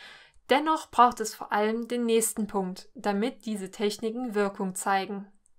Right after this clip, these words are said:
Zweitens. Grundlage für Kreativität ist Wissen,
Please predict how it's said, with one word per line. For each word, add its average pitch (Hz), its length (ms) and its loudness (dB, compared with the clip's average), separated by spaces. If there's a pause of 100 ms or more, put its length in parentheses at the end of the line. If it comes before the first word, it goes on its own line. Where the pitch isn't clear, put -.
(500)
Zweitens. 208 760 2 (720)
Grundlage 262 640 4
für 226 180 -4
Kreativität 220 960 -2
ist - 440 -4
Wissen, 202 440 0